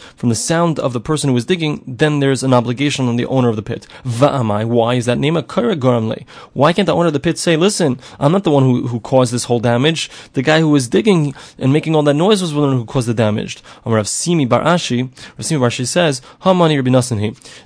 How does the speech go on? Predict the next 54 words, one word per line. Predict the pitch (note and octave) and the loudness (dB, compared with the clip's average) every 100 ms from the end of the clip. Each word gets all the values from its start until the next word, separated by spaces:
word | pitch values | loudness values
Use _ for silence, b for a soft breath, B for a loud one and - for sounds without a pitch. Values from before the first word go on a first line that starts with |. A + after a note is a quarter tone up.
| - | 0
This | F#3 - | 0 0
is | D#3+ | -4
the | |
sheet | C#3 E3 | -4 -4
of | C#3 | -4
Rabbi | A2+ | -2
Nassan, | A2 G#2+ G#2+ D#3+ | -2 -2 -2 0
the | C3+ | 0
Amar | C#3+ C3 D3 | 2 2 2
who | B2+ | 0
says, | - A#2 C#3+ | -2 -2 -2
"Baal | D3+ A2 G3 F#3+ | -2 -2 0 0
habor | E3 C3 D#3+ C#3 C#3 B - | 0 0 0 0 -4 B -4
hazeka | C3+ D3 D3+ | -2 0 -4
ka'avit." | B2 - - G#2 G#2+ - B B - | -6 -6 -4 -4 -6 -10 B B -4
That | |
when | B2 A#2 | 0 2
you | |
have | A#2 C3 | 0 -2
two | - A#3+ | 0 -2
partners, | - C3+ C3 C3 E3+ - B B | 0 -2 0 0 -2 -6 B B
one | D3+ | 0
of | F3+ | 0
them | D3 C#3 B2 - | 2 2 2 -2
was | B2 | -4
an | B2 | -4
ox, | - A2+ C3+ - | -2 -4 -4 -6
as | A#2 | -6
we're | G#2+ | -2
going | A#2+ | -2
to | A2 | -2
see | - | -6
soon, | G#2+ - A#2 G2+ B B | -6 -2 -2 -4 B B
and | - B2 | 0 2
one | D3+ | 2
of | F#3 | 2
them | D3 C#3 A#2 B - | 2 2 0 B 0
was | B2+ A#2+ | 0 2
a | A#2+ | -4
boar, | G2+ A#2 A2 A#2 C#3+ B - | -2 0 2 2 0 B -8
they | A#2 | -6
both | G#2 E3 - | 0 0 0
caused | - D3+ C#3+ B2 - | 0 2 2 -2 -8
the, | B2+ | -6
the | B2 | -4
damage | A2 B2+ C#3 B2 - | 0 2 2 0 -2
to | A#2+ | -2
an | A2+ | 0
ox. | A2+ A2 D3+ - - - B B B | 0 -2 -2 -4 -8 -10 B B B
So | - C3+ C3 | -6 -4 -2
in | C#3 | 0
the | C3+ | -2
end | - G3+ | 0 0
all, | - D#3+ F#3+ D3 C3+ | 2 0 2 0 -2